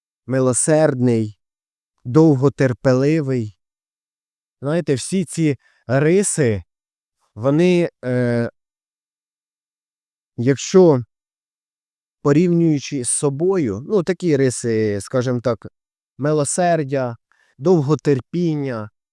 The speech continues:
любов, якщо взяти і примінити до себе,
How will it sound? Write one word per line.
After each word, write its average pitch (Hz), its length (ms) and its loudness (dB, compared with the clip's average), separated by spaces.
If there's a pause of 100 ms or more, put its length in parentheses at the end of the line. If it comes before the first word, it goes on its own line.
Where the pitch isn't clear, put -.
(800)
любов, 139 680 -2 (440)
якщо 135 260 -4
взяти 165 400 0
і 147 60 -2
примінити 160 520 0
до 143 140 -4
себе, 156 520 -2